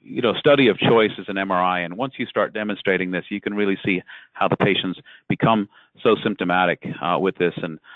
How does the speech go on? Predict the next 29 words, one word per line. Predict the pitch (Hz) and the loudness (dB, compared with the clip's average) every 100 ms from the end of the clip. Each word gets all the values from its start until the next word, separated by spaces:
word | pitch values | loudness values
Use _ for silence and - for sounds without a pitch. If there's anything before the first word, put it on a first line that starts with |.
| - - | -12 -8
this | 90 | -6
is | 87 | -2
a, | 82 78 80 | 0 0 -4
a | |
very | 80 87 80 - 92 | 0 0 0 -4 -4
nice, | 87 76 - - | -4 -4 -14 -16
clean | - 92 80 - | -6 -6 -6 -4
representation | 80 80 85 80 87 - 85 | -2 -2 -6 -4 -4 -2 -4
of | |
that. | 82 78 - - _ _ _ _ _ _ _ _ _ _ _ _ _ _ _ _ _ _ _ - | -2 -4 -6 -18 _ _ _ _ _ _ _ _ _ _ _ _ _ _ _ _ _ _ _ -10
We're | 104 | -4
gonna | 104 104 | -2 0
show | 113 | 2
a | 101 | 2
quick | - 113 | 0 -2
video | 104 113 110 104 | 0 2 6 4
here | 92 107 101 | 4 2 2
as | 87 | 2
well. | 104 113 123 123 - _ _ | 4 4 4 0 -14 _ _
This | 143 156 | -2 2
is | 156 | 0
something | - 135 139 123 | 2 2 2 2
that | 117 98 - _ _ _ | 2 0 -4 _ _ _
we | 120 113 | 0 2
weren't | 113 123 127 - | 4 2 2 -2
seeing | 127 120 | -2 0
before, | 113 123 131 120 | -2 0 2 0
and, | 104 - | -4 -10
uh, | 98 104 98 | -6 -4 -4